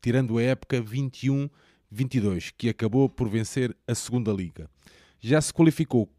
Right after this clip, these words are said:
quatro vezes para as competições europeias, tendo inclusive jogado a fase de grupos da Liga Europa em catorze quinze. Borges, sentes que o Rio Ave já é um clube estável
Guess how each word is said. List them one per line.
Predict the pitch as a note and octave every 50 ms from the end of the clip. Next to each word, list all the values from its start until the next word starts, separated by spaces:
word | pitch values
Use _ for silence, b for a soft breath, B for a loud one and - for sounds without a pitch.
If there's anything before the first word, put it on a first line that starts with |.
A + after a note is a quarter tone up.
| _
quatro | - E3+ F3+ F#3 G3 F#3+ F3+ - - C#3 B2
vezes | G#2 G#2+ C#3+ D3+ D#3+ C#3+ - -
para | - - A2+ G#2+
as | - -
competições | - C3+ B2+ C3 C3+ - - C3+ B2+ A#2
europeias, | C3 A#2+ A2 - C3+ C3+ C#3 C#3+ C#3 B2+ -
tendo | _ - E3+ E3+ E3+ D#3+
inclusive | D#3+ D#3 - - D3 C3+ C3+ D#3+ E3 D3+ D#3+ D#3
jogado | C3 A2 D3 C#3 C#3 D#3+ E3 E3 D#3+ C#3 C3+
a | B2+ A#2+
fase | - - C#3 B2 G2+
de | A2+
grupos | A2 A#2+ B2+ A#2 - -
da | - A#2
Liga | A#2+ C#3+ D3+ C#3+ D3+
Europa | D3+ D3+ D#3 D#3 D#3 - D#3 D3+ - _ _ - -
em | D#3 D#3 D#3 D3+ D3+ D3+ D3+ D3
catorze | C3+ - D#3+ D3+ - - D#3 D#3 D3+ C#3 - -
quinze. | - A#2 A2+ G2+ F2 - - - _ b b b b b b b b b b b b b b
Borges, | - D#3 F#3+ F3 C#3+ A#2 - - - - - -
sentes | - - - - G3+ G#3 F#3+ -
que | - - E3+
o | E3
Rio | C3+ C#3+ D#3 D3 C3+ D3+
Ave | E3 E3+ E3+ D3 B2+ C3+ C#3 C3
já | A2 A#2+ D#3
é | D3+
um | D3+ D3+ C3+
clube | - _ - D3+ E3 E3 C3
estável | - - - - D#3 C#3+ C#3 A#2+ C3 C3 B2 A#2